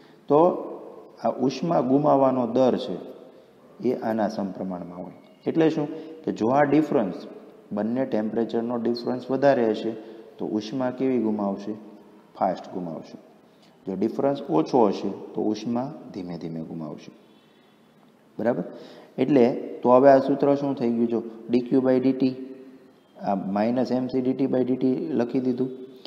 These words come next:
તો ડી ક્યુ by ડી ટી ચલે છે શું લખાય? t minus t એસ નિયમ પ્રમાણે. આ ડી ક્યુ by ડી ટી ઉષ્મા ગુમાવવાનો દર છે. એ ન્યૂટને શું કીધું? t minus t એસના સમપ્રમાણમાં.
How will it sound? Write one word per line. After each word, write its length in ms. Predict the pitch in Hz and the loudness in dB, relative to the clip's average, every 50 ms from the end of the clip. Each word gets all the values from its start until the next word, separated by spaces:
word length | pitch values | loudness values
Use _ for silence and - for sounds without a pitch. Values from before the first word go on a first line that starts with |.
| - - - - | -20 -20 -8 -6
તો 80 | 104 | -4
ડી 160 | 95 95 117 120 | 2 2 2 2
ક્યુ 220 | 120 - 147 143 | 4 2 2 4
by 140 | 147 147 143 | 6 4 4
ડી 120 | - 143 143 | 4 2 2
ટી 160 | 143 143 139 | 2 2 2
ચલે 320 | 135 147 139 139 147 143 | 4 4 4 4 4 4
છે 180 | 135 - 143 135 | 4 2 2 0
શું 220 | 139 147 143 139 | 0 0 0 0
લખાય? 360 | 135 123 - - 127 123 127 - - - - | 0 -2 -2 -4 -6 -6 -8 -10 -14 -6 -2
t 160 | 127 123 127 | 0 0 2
minus 440 | 123 123 123 123 123 127 123 120 - | 2 0 0 0 -2 -4 -4 -4 -4
t 160 | 127 127 127 | -2 0 0
એસ 120 | 123 123 - - - | 0 -2 -6 -8 -6
નિયમ 280 | 104 107 117 120 120 113 | -4 -2 0 0 0 -2
પ્રમાણે. 380 | 110 - 113 113 113 113 113 120 - - - - - - - _ _ _ _ _ - - _ _ _ _ | -2 -4 -4 -2 -4 -4 -6 -8 -10 -14 -20 -20 -20 -20 -20 _ _ _ _ _ -20 -20 _ _ _ _
આ 40 | - | -4
ડી 160 | 92 101 113 - | -2 -2 -2 0
ક્યુ 120 | - 127 123 | 0 0 2
by 140 | 131 123 | 2 2
ડી 120 | 123 123 120 | 2 0 0
ટી 100 | - 135 | 0 2
ઉષ્મા 400 | 135 135 135 135 - 139 135 131 | 2 2 0 0 -2 -2 -2 0
ગુમાવવાનો 520 | 123 131 127 135 131 131 131 131 131 131 | 0 0 0 2 2 2 2 0 0 -2
દર 220 | 131 139 139 139 135 | 2 2 2 2 2
છે. 160 | - - - - - - - - - - - - - - | -2 -4 -8 -10 -12 -14 -16 -18 -20 -20 -20 -16 -10 -6
એ 60 | 95 | -4
ન્યૂટને 480 | 95 107 120 117 135 139 139 143 143 | -2 0 0 2 2 2 2 2 0
શું 240 | 135 - 143 143 135 | 0 0 -2 -2 0
કીધું? 300 | 135 135 127 - 139 135 - - - - - - - - | 0 0 -2 -2 -4 -10 -12 -14 -18 -20 -20 -20 -20 -4
t 180 | - 123 127 131 | 0 2 2 2
minus 440 | 131 127 127 127 131 131 131 123 - | 2 2 2 0 0 -2 -4 -4 -2
t 160 | - 139 135 | 0 2 2
એસના 300 | 131 127 131 - 131 127 | 2 2 0 -2 -4 -4
સમપ્રમાણમાં. 680 | 123 - 127 127 123 127 123 120 120 117 117 117 117 | -2 -4 -4 -4 -4 -4 -2 -2 -2 -2 -4 -6 -8